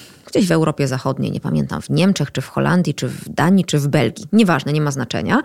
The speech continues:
Były to warsztaty z modelowania paznokci obgryzionych, czyli same w sobie warsztaty trudne, wymagające, przeprowadzane na bardzo trudnych, obgryzionych w oczywisty sposób paznokciach. I rzeczywiście była taka jedna sytuacja, kiedy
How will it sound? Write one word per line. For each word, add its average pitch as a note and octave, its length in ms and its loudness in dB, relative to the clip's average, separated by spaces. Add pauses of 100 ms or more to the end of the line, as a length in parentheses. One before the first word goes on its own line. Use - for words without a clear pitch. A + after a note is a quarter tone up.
(120)
Były A3+ 200 6
to G#3+ 100 0
warsztaty G3 600 2
z E3+ 220 2
modelowania E3+ 500 2
paznokci D#3+ 400 -2
obgryzionych, D#3 640 0 (100)
czyli D3+ 340 -4
same F3 300 2
w - 40 -8
sobie D3 220 0
warsztaty C#3+ 360 -4
trudne, C#3+ 420 -2 (220)
wymagające, D3 800 0 (240)
przeprowadzane F#3 640 2
na F3 300 2
bardzo F3+ 300 4
trudnych, D#3 500 4
obgryzionych E3 540 4
w - 60 -2
oczywisty C#3+ 380 -4
sposób - 360 -8
paznokciach. C#3 600 0 (160)
I G4 120 4
rzeczywiście B3 520 2
była G3 200 0
taka E3 220 -4
jedna D#3+ 220 -2
sytuacja, G#3+ 560 0
kiedy F#3+ 380 2